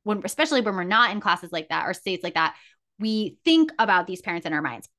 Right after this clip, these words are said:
We don't usually, or I, I mean, I'm, I'm speaking for teachers that I've had conversations with here. We don't think about the other parents of students who are not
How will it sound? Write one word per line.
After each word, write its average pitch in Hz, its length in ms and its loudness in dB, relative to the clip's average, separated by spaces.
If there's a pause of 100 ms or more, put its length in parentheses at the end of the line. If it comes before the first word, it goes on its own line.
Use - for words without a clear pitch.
(160)
We 254 200 6
don't 294 360 0
usually, 208 640 0
or 214 320 2
I, 208 180 0
I 214 80 -2
mean, 202 120 0
I'm, 196 200 -2
I'm 214 100 -6
speaking 226 320 -6
for 190 480 0
teachers 202 400 -2
that 185 160 0
I've 175 260 0
had 196 240 -6
conversations 208 600 -4
with 151 160 -6
here. 156 320 -4 (340)
We 226 140 2
don't 330 200 2 (280)
think 277 240 4
about 214 240 2
the 220 180 -8
other 247 420 2
parents 311 440 -6 (240)
of 240 160 0
students 247 500 -4 (260)
who 247 440 0 (380)
are 208 500 4 (240)
not 220 440 4